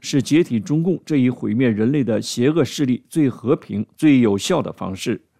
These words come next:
这部三退精神觉醒运动调查纪录片《四亿人的觉醒》将于美东时间十一月二十六号在干净世界平台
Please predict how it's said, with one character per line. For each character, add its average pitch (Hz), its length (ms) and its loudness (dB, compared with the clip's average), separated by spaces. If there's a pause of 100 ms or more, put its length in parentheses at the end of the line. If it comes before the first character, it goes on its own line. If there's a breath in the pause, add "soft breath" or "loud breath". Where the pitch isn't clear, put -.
(260)
这 202 140 4
部 165 140 4
三 180 220 2
退 175 180 2
精 175 240 0
神 156 200 0
觉 147 180 -2
醒 107 200 -4
运 117 140 0
动 117 160 2
调 131 140 0
查 107 160 -2
纪 151 140 -2
录 104 120 0
片 123 300 -2
《四 - 280 -2
亿 143 100 2
人 104 200 0
的 127 140 0
觉 131 240 -4
醒》 - 160 -8 (220)
将 131 200 2
于 131 80 4
美 110 180 2
东 170 160 0
时 131 140 -6
间 120 240 -2
十 - 220 -4
一 - 20 0
月 127 180 2
二 147 180 -2
十 135 160 -6
六 175 140 4
号 107 220 -4 (140 soft breath)
在 131 260 0
干 160 220 -2
净 170 160 0
世 165 180 -4
界 143 140 0
平 110 240 -4
台 90 240 -10